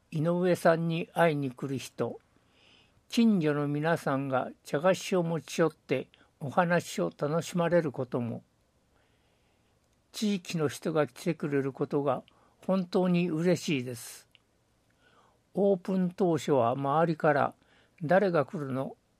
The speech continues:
という声もありましたが、蓋を開けてみてびっくり。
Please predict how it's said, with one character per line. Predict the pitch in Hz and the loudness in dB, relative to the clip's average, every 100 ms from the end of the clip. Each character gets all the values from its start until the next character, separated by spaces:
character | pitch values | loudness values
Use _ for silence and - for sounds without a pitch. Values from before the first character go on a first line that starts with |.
| _ | _
と | - 185 | 0 2
い | 175 175 | 4 2
う | 180 | 0
声 | 180 202 180 151 | -2 2 2 4
も | 160 165 175 | 2 -2 -2
あ | 160 | -2
り | 143 | 0
ま | 147 | -2
し | 143 - | -2 -2
た | 127 | 0
が、 | 117 117 - | 0 -4 -8
蓋 | - - 190 | -20 4 6
を | 180 185 | 6 4
開 | 170 | 0
け | 190 175 | -2 -2
て | 170 | -2
み | 165 | -2
て | 156 139 | -2 -4
び | 143 | -4
っ | 123 - | -8 -2
く | 196 | 0
り。 | 135 | 0